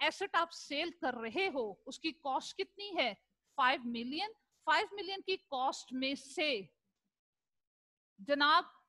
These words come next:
हम जो बेनिफिट ले चुके, वो टू पॉइंट फ़ोर मिलियन का है। रिमेनिंग जो वैल्यू यूटिलाइज होगी in future,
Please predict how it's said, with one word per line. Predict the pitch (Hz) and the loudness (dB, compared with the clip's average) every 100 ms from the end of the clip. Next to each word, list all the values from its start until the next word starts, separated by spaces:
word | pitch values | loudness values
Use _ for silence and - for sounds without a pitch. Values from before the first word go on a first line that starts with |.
| - | 0
हम | 320 320 | 0 0
जो | 269 370 | -4 -2
बेनिफिट | 240 247 277 - 330 - | 2 2 0 -2 -4 -2
ले | 240 269 381 | 2 4 4
चुके, | - 277 254 254 | -4 -6 0 0
वो | 285 - 330 | 0 -10 -8
टू | 359 370 | -6 -6
पॉइंट | 330 330 339 | -2 0 -2
फ़ोर | - - 294 262 | -6 -6 -4 -2
मिलियन | 240 240 285 403 | -4 -4 -2 -4
का | - 285 | 0 0
है। | 269 254 254 - - - | 0 -2 -4 -6 -14 -8
रिमेनिंग | 240 302 294 339 403 427 262 | -6 -4 0 -2 -2 -6 -2
जो | 359 | -2
वैल्यू | 247 202 226 262 311 | -2 -2 0 0 -2
यूटिलाइज | 269 247 294 247 226 349 392 330 | -4 -6 -6 0 2 2 0 -6
होगी | 254 254 - | -6 -6 -8
in | 247 | -10
future, | 247 254 254 - 302 | -8 -8 -8 -2 0